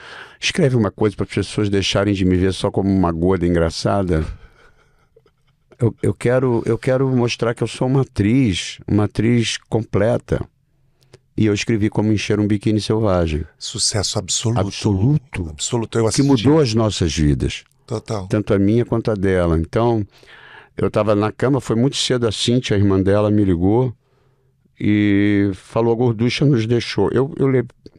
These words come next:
Speaker 1: eu, eu, nossa senhora, foi um, um atropelo. Ali eu chorei.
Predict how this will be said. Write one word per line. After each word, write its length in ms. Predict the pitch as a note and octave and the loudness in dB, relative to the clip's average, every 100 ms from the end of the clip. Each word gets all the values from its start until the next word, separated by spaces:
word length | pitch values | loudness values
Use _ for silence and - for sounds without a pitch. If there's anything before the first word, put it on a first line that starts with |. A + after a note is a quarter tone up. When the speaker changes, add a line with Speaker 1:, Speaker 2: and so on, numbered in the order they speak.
| - _ _ _ - G3 | -20 _ _ _ -20 -12
Speaker 1:
eu, 200 | F3 - | -10 -6
eu, 180 | - B2 - - | -4 -4 -6 -4
nossa 360 | B2+ - - | -2 -2 -6
senhora, 300 | - - - - _ - | -6 -8 -10 -16 _ -6
foi 160 | F#2+ | -2
um, 1000 | G2+ A2+ A#2+ A2+ A2 G2 F2+ F2 - - - | 0 2 2 2 0 0 0 -2 -6 -6 -2
um 60 | |
atropelo. 400 | F#2 G2 F2+ D#2 | 0 -2 -2 0
Ali 140 | G2 A2 | 2 2
eu 80 | A#2+ | 0
chorei. 380 | - A#2+ F#2+ | 0 0 0